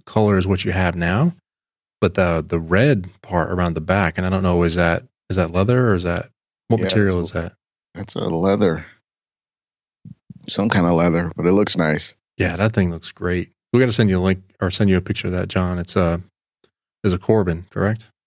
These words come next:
Speaker 2: Yep.
Speaker 1: Very nice. Yeah, that's the only thing it needs. Without that tour pack on there, that seat just looks a little bulky, a little
Speaker 2: Mm-hmm.
Speaker 1: chunky.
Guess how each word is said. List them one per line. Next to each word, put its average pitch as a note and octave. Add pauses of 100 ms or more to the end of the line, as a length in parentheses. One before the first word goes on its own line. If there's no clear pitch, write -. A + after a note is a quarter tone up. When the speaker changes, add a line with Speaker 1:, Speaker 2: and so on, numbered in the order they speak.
(420)
Speaker 2:
Yep. F#2+ (1080)
Speaker 1:
Very A#2+
nice. F#2+ (120)
Yeah, G2+
that's B2
the D#3+
only E3
thing E3+
it B2+
needs. D3+
Without G#2
that A2+
tour D3+
pack G#2+
on G2+
there, G2+
that G2+
seat D3
just A#2
looks A2
a A2+
little A2
bulky, A2 (760)
a -
little G2
Speaker 2:
Mm-hmm. G2+
Speaker 1:
chunky. A#2+